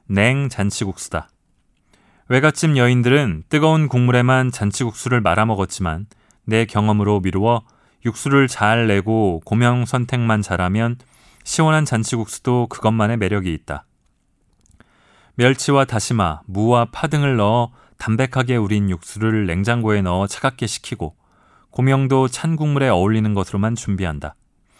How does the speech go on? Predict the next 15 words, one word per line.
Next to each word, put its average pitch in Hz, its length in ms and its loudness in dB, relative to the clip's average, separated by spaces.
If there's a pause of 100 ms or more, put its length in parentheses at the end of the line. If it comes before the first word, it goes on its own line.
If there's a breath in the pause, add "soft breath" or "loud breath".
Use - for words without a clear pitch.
(480 soft breath)
기름 135 340 2
적게 117 400 -2
두르고 113 340 -2
볶은 110 420 -2
호박이나 120 600 -2
오이, 82 340 -4 (520 soft breath)
표고버섯, 131 580 -2 (380 soft breath)
데친 110 360 -2
오징어나 110 480 0
새우, 113 420 -4 (200)
문어 113 280 0
같은 117 300 -2
해물을 104 380 0
얹어도 92 380 -4
좋다. 85 360 -10